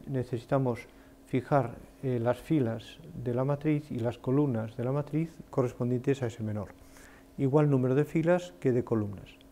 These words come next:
Bueno, pues vamos a ver cómo se hace esto. Aquí tenemos la matriz A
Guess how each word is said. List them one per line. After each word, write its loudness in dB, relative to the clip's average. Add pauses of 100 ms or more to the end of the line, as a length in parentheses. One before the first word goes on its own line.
(1300)
Bueno, 0
pues 0
vamos 0
a 0
ver -2
cómo -4
se -4
hace -2
esto. -8
Aquí -8
tenemos 0
la -2
matriz -2 (100)
A 0